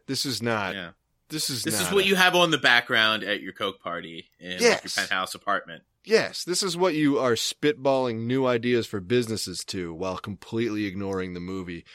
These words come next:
Speaker 1: It just has some pleasant, not even pleasant, it has some, like, tension-building tones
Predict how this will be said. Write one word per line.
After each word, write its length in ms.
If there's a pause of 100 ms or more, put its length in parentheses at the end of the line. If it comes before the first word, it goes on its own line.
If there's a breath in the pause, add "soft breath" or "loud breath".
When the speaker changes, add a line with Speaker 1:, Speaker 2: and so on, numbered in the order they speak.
(100)
Speaker 1:
It 80
just 220
has 180
some 140
pleasant, 600 (160)
not 140
even 180
pleasant, 360
it 40
has 140
some, 140
like, 240 (480 soft breath)
tension-building 840
tones 800